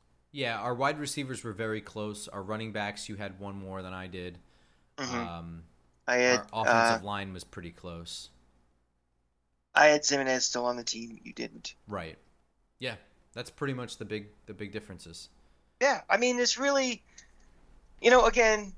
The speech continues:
Speaker 2: this wasn't a camp going in. There would be lots of battles for starting positions or anything. Um, you know, we, we were really talking about, you know, who's going to be the, you know, the tenth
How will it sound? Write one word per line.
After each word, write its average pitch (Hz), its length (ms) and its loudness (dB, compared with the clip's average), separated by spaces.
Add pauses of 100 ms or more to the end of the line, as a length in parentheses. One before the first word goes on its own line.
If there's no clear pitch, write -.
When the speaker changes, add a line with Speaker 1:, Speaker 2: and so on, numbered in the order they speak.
Speaker 2:
this - 280 -2
wasn't 208 380 6
a 196 40 0
camp 185 400 0
going 165 340 2
in. 156 160 6
There 151 140 6
would 139 100 -2
be 143 100 0
lots 135 380 8
of - 140 -6
battles 139 460 6
for 120 140 -6
starting 135 400 0
positions 143 520 -2
or 143 120 2
anything. 147 600 -2
Um, 120 420 6
you 123 80 -6
know, 117 240 4 (400)
we, 135 200 -8
we 151 140 2
were 151 120 6
really 151 320 8
talking 151 420 6
about, 170 420 8 (260)
you 117 60 -12
know, 113 220 -4 (500)
who's 131 240 -4
going 139 240 8
to 143 100 2
be 147 240 2
the, 135 540 8 (100)
you 135 100 -6
know, 135 180 4
the 147 160 6
tenth 160 500 2